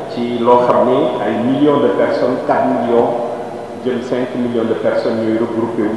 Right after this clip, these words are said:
ci quelques jours. Donc loolu mooy premier contexte sanitaire. Wante unité bi xamoon na ne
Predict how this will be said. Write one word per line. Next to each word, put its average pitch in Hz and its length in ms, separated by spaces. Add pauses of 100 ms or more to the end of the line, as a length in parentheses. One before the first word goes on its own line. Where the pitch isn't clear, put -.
ci 120 140
quelques 104 400
jours. 101 240 (800)
Donc 117 320
loolu 127 160
mooy 131 260
premier 127 400
contexte - 480
sanitaire. 98 480 (1400)
Wante 135 400 (480)
unité 170 320
bi 170 120
xamoon 160 480
na 147 100
ne 151 140